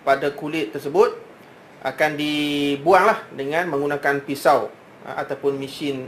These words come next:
uh, tertentu. Okey. Kemudian, <clears throat> uh, proses yang kelima ialah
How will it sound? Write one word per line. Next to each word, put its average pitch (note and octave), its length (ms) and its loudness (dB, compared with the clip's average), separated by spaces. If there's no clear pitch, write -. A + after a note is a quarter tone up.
uh, A#2+ 160 -6
tertentu. C3+ 400 -6
Okey. A#2+ 300 -4
Kemudian, A#3 560 4
<clears throat> - 680 -20
uh, C#3 280 -2
proses D#3+ 380 4
yang F3+ 160 4
kelima E3 560 2
ialah F3 420 6